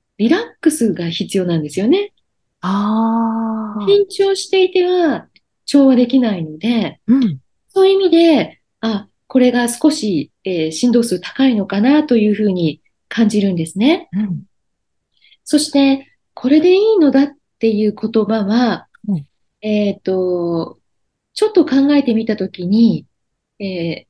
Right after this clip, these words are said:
Speaker 1: どんな時言うかっていうと、
Speaker 2: うん。
Speaker 1: 「えー？」って思うことや、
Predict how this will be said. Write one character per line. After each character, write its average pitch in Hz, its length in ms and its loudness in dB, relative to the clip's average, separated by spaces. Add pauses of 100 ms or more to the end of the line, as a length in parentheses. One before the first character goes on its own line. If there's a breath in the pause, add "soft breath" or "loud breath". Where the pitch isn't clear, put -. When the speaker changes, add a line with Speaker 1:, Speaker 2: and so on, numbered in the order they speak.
(120)
Speaker 1:
ど 381 140 4
ん - 20 -2
な 480 100 -2
時 294 260 2
言 240 140 4
う - 20 -6
か 220 120 -6
っ - 100 -14
て 180 100 -6
い 175 180 -4
う 165 80 -12
と、 196 340 -2 (200)
Speaker 2:
う 190 40 -8
ん。 180 160 -8 (560)
Speaker 1:
「え 208 60 0 (340)
ー？」 320 60 -8
っ - 40 -20 (160)
て 302 80 2
思 277 220 6
う 269 60 2
こ 208 120 -6
と 170 140 -6
や、 170 360 -4